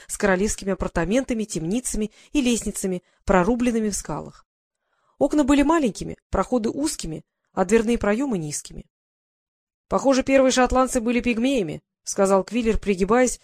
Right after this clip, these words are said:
чтобы протиснуть свои шесть футов и два дюйма в дверной проем. «Берегись!» — раздался чей-то пронзительный крик.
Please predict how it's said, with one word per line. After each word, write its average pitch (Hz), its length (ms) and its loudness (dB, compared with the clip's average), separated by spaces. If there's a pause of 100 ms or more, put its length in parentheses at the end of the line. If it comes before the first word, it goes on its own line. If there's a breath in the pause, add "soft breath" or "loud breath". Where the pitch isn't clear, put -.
(140)
чтобы 208 260 -2
протиснуть 202 480 0
свои 196 240 0
шесть 190 280 -2
футов 254 320 -4
и 196 40 0
два 185 220 4
дюйма 226 260 -2
в 190 80 -6
дверной 175 320 -2
проем. 160 460 -4 (800)
«Берегись!» — 277 720 2 (440)
раздался 175 440 0
чей-то 226 280 -2
пронзительный 196 520 -2
крик. 175 340 -8